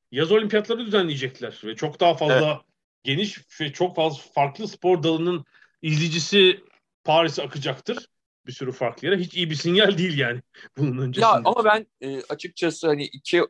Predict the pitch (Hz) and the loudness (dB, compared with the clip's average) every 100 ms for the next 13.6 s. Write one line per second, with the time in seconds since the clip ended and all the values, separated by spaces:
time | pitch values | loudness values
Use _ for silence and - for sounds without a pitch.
0 | 110 123 - 143 139 135 127 127 123 120 | 0 -2 0 -2 -2 -4 -4 0 2 4
1 | 120 123 123 123 113 123 - 127 127 - | 2 -2 -4 -4 -6 -10 0 2 2 2
2 | 143 - _ - 113 117 165 139 127 123 | -2 -2 _ 0 2 2 -4 -2 0 0
3 | 110 95 _ _ - 226 - _ _ 202 | -2 -4 _ _ -6 -6 -6 _ _ -12
4 | 139 196 - 151 - 120 107 120 117 101 | -10 -10 -12 -14 -2 -2 0 -4 -4 -8
5 | _ - 127 107 120 117 110 123 - 147 | _ -16 -12 0 2 2 2 2 0 -14
6 | - 151 165 151 143 143 143 143 131 117 | -4 -2 0 -2 0 2 4 2 4 2
7 | 110 104 95 104 113 117 117 - - 107 | 2 -6 -8 -6 -6 -6 -10 -14 -8 -4
8 | - 117 131 - 127 127 131 123 131 131 | 2 4 2 2 4 4 0 -4 -6 -6
9 | - _ 104 101 131 127 - 117 143 131 | -8 _ -16 -2 0 0 -2 2 4 6
10 | 107 107 113 113 113 110 110 113 110 _ | 4 4 0 0 2 2 0 -8 -8 _
11 | _ _ _ - 98 95 92 98 98 _ | _ _ _ -8 -4 -2 -2 -4 -8 _
12 | _ - - 127 123 123 - 120 120 117 | _ -8 0 4 4 4 0 -6 -6 -4
13 | 117 131 123 113 120 | -4 -2 0 2 2